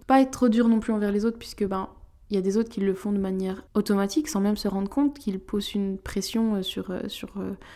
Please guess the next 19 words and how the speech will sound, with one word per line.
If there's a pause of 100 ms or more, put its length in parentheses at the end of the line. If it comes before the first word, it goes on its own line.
(200)
sur
autrui
en
leur
proposant,
enfin,
en
leur
proposant
de
jouer
un
rôle
social
qui
n'est
pas
le
leur.